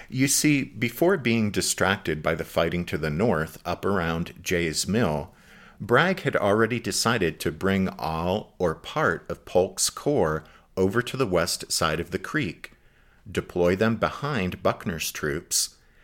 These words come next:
and in that way bolster his attack against Crittenden's left flank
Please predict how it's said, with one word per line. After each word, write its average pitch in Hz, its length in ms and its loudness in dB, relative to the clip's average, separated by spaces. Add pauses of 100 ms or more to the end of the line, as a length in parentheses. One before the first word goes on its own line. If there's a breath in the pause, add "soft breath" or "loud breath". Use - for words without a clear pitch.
(200 soft breath)
and 139 200 2
in 131 140 0
that 143 300 0
way 95 400 2
bolster 92 640 0
his 113 220 -2
attack 104 640 -4
against 90 480 -4
Crittenden's 98 580 -2
left 87 260 -4
flank 110 540 -4